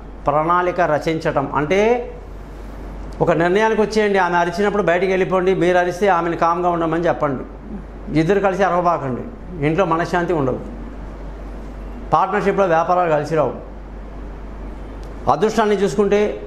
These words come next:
మంచి అదృష్టాన్ని కోల్పోతారు. తండ్రి యొక్క సహకారం పెద్దగా లభించదు.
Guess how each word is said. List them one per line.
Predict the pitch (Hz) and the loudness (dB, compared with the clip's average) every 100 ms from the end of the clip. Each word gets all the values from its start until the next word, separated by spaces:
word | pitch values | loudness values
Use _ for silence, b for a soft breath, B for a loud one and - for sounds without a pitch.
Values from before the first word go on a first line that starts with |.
| - - - - - - | -12 -12 -12 -12 -12 -2
మంచి | 139 160 196 170 127 - - - - - - - - - - - - - | 2 4 4 2 0 -6 -10 -12 -12 -10 -12 -12 -12 -12 -10 -10 -6 -2
అదృష్టాన్ని | 135 185 190 180 180 | 2 2 2 2 4
కోల్పోతారు. | 165 165 170 170 165 | 2 2 2 2 2
తండ్రి | 170 156 156 175 | 0 0 2 0
యొక్క | 151 | 0
సహకారం | - 143 151 160 151 | 2 2 2 0 0
పెద్దగా | 151 139 139 | 0 2 2
లభించదు. | 139 151 165 180 196 | 2 2 0 0 0